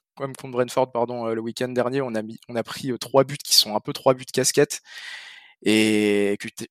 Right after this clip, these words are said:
que tu t'attends pas à prendre avec, euh, avec la ligne, euh, la ligne de quatre, euh, qui est là habituellement. Donc Robertson, euh, la charnière dont je viens de parler, et Trent,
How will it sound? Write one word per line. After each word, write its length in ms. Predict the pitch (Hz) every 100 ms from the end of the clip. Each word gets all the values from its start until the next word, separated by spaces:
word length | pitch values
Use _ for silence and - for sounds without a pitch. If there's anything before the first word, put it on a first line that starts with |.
| -
que 80 | 131
tu 180 | -
t'attends 260 | - 110 113
pas 160 | 143 139
à 40 |
prendre 280 | - 151 135
avec, 320 | 123 120 -
euh, 300 | 120 113 110
avec 260 | 113 120 123
la 100 | 117
ligne, 280 | 123 127
euh, 420 | 117 113 110 123 120
la 100 | 117
ligne 220 | 120 120
de 100 | 120
quatre, 440 | - 131 - -
euh, 60 | 110
qui 120 | -
est 20 |
là 100 | 117
habituellement. 480 | 120 113 - 120 131
Donc 120 | 113 -
Robertson, 600 | 113 110 - 123 117 110
euh, 240 | 120 117
la 100 | 120
charnière 380 | - 127 123 123
dont 100 | 123
je 80 | 120
viens 60 |
de 60 | 120
parler, 540 | 120 123 120 117 50 -
et 100 | -
Trent, 300 | 127 - 147